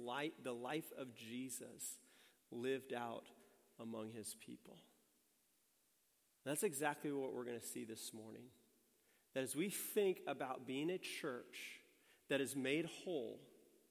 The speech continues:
one of the ways in which we are made whole is by no longer focusing on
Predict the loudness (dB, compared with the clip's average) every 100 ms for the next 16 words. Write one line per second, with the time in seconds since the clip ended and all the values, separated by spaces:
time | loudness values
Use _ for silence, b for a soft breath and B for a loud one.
0 | b b b 0 4 6 8 8 8 8
1 | 4 0 0 2 2 4 2 0 -4 -4
2 | -2 -2 -4 -8 -16 B B B -2 2
3 | 4 6 6 4 4 4 4 2 0 0
4 | -2 0 2 2 2 -2